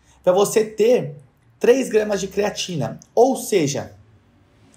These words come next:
é, você vai ter que tá tomando muito mais pó pra você ter o total de creatina que você quer.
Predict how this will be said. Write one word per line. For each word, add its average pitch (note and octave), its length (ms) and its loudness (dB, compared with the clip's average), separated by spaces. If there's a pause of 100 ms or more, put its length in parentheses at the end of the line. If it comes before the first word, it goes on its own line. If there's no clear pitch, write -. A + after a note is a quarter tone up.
(120)
é, D3 320 4
você D#3 240 0
vai F#3+ 80 2
ter G#3 80 -2
que F3 80 -12
tá F#3+ 80 4
tomando G3 320 -4
muito C4 340 -6
mais G#3 380 0
pó F3 420 2 (300)
pra F#3 80 -2
você G3 260 0
ter - 120 -2
o G3+ 100 -2
total G3 460 0
de - 120 -10
creatina G3 360 -6
que F3+ 60 -10
você A#3 140 -6
quer. - 380 0